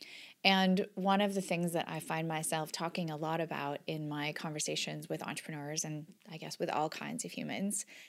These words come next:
it usually comes up like this. I usually say <laughs> something like, um,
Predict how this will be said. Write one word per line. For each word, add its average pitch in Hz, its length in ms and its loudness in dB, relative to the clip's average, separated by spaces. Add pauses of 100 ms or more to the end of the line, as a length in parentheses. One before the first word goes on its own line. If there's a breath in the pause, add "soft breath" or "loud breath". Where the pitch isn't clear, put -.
(160)
it 233 80 8
usually 262 260 12
comes 226 240 8
up 190 120 6
like 170 160 8
this. 156 240 4
I - 60 4
usually 208 340 10
say 226 220 8
<laughs> - 0 -
something 226 600 10
like, 165 360 8
um, 160 440 0